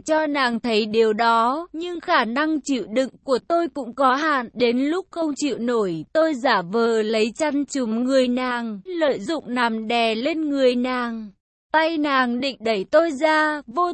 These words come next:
tình chạm phải dương vật lúc này đang căng cứng của tôi, nàng vội co tay lại, tôi cũng nhận ra điều đó, biết không còn con đường nào khác,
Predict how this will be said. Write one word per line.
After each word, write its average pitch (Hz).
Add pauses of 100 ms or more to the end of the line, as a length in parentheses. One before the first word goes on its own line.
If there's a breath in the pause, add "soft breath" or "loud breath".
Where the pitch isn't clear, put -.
tình 254
chạm 262 (100)
phải 233
dương 311
vật 247
lúc 262
này 277
đang 330
căng 320
cứng 269
của 240
tôi, 302
nàng 247
vội 247 (100)
co 311
tay 311
lại, 262
tôi 339
cũng 262
nhận 294 (120)
ra 320
điều 269
đó, 233
biết 330
không 320
còn 247
con 311
đường 240
nào 214
khác, 294